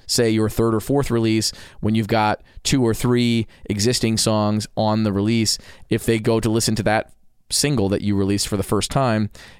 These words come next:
it will automatically go down into the songs that you had already released. So you'll get those extra plays because somebody has listened to your single.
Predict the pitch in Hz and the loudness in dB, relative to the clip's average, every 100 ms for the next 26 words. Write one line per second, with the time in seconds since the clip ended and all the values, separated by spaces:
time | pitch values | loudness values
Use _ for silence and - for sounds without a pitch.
0 | - 127 113 110 113 110 110 110 104 104 | -2 0 2 2 2 2 2 2 0 0
1 | 101 104 104 101 - 104 104 98 98 110 | -2 2 2 2 0 0 2 0 0 -2
2 | 107 98 98 - 104 98 101 101 92 101 | 0 0 0 0 0 0 0 -2 -2 0
3 | 98 92 98 92 85 76 - - - 107 | 0 2 2 0 -2 -4 -6 -8 -2 0
4 | 110 127 113 113 - 98 - 101 - 101 | 2 0 0 0 0 -2 -2 -4 -2 -6
5 | - 127 107 101 98 110 - 98 - 107 | -2 0 2 0 0 -4 -2 0 0 0
6 | 104 101 - 101 90 104 113 107 101 98 | 0 -2 -2 -4 0 0 0 0 0 0
7 | 131 127 123 | 0 2 0